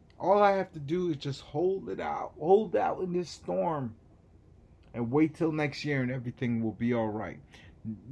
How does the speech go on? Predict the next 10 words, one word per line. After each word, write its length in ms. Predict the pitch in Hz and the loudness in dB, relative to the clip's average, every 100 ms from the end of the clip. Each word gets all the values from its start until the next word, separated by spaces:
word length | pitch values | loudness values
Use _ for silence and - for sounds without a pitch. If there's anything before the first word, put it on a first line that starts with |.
| 135 - | -8 0
It 180 | 151 151 | 2 6
will 160 | 160 | 8
not 600 | 147 143 160 196 180 - | 8 6 8 8 8 4
be 160 | 143 156 | 4 6
all 160 | 135 123 | 6 4
right, 280 | 120 117 | 2 -2
and 160 | 110 123 | -4 -4
here's 400 | 120 156 151 117 | 2 4 4 2
why. 380 | 117 117 101 - - - - - - - - - - - - - - - - - - 110 | 0 0 0 -6 -18 -20 -20 -20 -20 -20 -20 -20 -20 -20 -20 -20 -20 -8 -4 -4 -2 0
Losing, 800 | 131 170 214 196 202 196 202 196 | 4 4 4 0 -2 -4 -6 -12